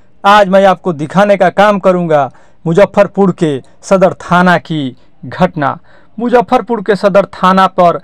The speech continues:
जब मैं पहुंचा तो उसमें जो बंदी गृह बनाया गया है उसकी गंदगी को देखकर मैं ताज्जुब में रह गया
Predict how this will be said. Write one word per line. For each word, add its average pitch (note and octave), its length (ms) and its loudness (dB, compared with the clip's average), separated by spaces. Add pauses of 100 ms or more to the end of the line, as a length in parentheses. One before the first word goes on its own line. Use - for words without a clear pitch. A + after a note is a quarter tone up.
(260)
जब D#3 180 0
मैं E3 160 0
पहुंचा F3 500 0 (400)
तो A#3 160 4
उसमें A#3 520 0 (280)
जो G3+ 140 2
बंदी G3 440 2
गृह F#3 340 0 (500)
बनाया G3 400 4
गया G3 260 4
है E3 240 2 (460)
उसकी B3 360 -4
गंदगी F#3+ 520 2
को F#3 160 0
देखकर G3 540 0
मैं F#3 280 2 (1120)
ताज्जुब F#3+ 520 2
में A3 260 2
रह G#3 220 4
गया G3+ 280 4